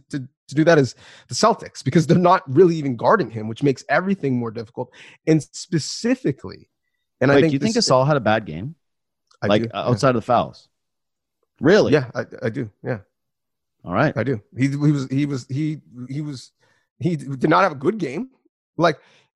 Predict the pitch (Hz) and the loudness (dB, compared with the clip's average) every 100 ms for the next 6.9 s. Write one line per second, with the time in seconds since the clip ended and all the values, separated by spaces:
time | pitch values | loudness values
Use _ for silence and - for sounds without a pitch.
0 | _ _ _ _ _ 143 160 - - 202 | _ _ _ _ _ -2 -2 -2 0 0
1 | 226 233 - 151 113 110 - 101 - _ | -2 -6 -6 -6 -6 -12 -16 -20 -20 _
2 | _ _ 117 120 127 127 101 113 117 123 | _ _ -2 -2 -4 -6 -8 -12 -6 0
3 | 147 156 - 160 123 117 113 101 98 85 | 0 -2 -6 -4 -2 -4 -6 -12 -18 -20
4 | 101 143 175 175 - 160 127 123 123 - | -18 -2 0 0 0 0 0 -4 -10 -12
5 | 123 127 127 123 _ _ _ - 139 - | -10 -8 -8 -12 _ _ _ -6 -4 0
6 | 196 214 233 196 139 131 - 104 | 0 0 -8 -8 -8 -8 -12 -18